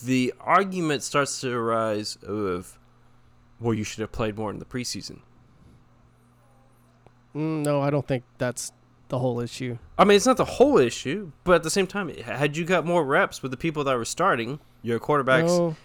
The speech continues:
Speaker 1: and your
Speaker 2: that's
Speaker 1: starting
Speaker 2: what practice is for. I don't think that's what
Speaker 1: Yeah,
Speaker 2: the
Speaker 1: but practice is a different pace.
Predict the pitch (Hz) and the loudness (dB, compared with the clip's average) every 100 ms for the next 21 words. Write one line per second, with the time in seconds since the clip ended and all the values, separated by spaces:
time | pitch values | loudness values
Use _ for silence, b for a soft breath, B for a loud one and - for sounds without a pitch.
0 | - 143 147 127 160 156 139 160 165 160 | -4 -2 0 0 4 4 6 2 2 0
1 | - 127 - 120 - 151 185 - 147 135 | 0 -6 -8 -8 -4 -4 -4 -2 -4 -4
2 | - 127 - 196 220 226 226 220 190 - | -6 -6 -4 -2 0 0 0 -2 -2 -4
3 | 214 - - - 220 - 214 208 196 180 | -4 -6 -10 -4 -4 -4 -6 -2 -2 -2
4 | 196 180 - 180 185 98 - - | -2 -4 -6 -4 -4 -4 -8 -10